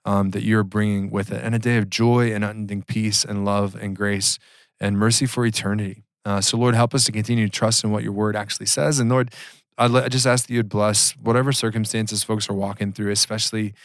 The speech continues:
uh, at this time of the year when so many different emotions can, can just be brought out of us in the brokenness of this world, that you would continue to strengthen us and give us hope, uh, and comfort for knowing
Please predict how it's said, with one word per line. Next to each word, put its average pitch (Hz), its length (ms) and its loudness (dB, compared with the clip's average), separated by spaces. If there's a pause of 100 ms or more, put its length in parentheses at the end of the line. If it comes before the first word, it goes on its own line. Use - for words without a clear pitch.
(320)
uh, 101 180 -2
at 107 120 -4
this 113 180 0
time 113 180 0
of 104 60 0
the 98 100 0
year 101 220 2
when 107 140 -2
so 175 300 2
many 165 160 4
different 120 320 0
emotions 107 560 0
can, 101 400 -4 (500)
can 107 160 -2
just 104 200 -2
be 110 80 -2
brought 104 280 0
out 101 220 -2
of 98 120 -2
us 98 260 0
in 107 100 -4
the 104 80 0
brokenness 104 500 -2
of 98 100 -8
this 98 220 -4
world, 101 220 -4
that 104 120 -10
you 123 80 -2
would 117 100 0
continue 110 400 0
to 101 200 -2 (260)
strengthen 127 440 0
us 117 220 4
and 107 100 -2
give 104 100 -2
us 101 140 -2
hope, 110 420 0 (400)
uh, 95 220 -2
and 104 160 -6
comfort 104 420 -2
for - 140 -8
knowing 98 420 0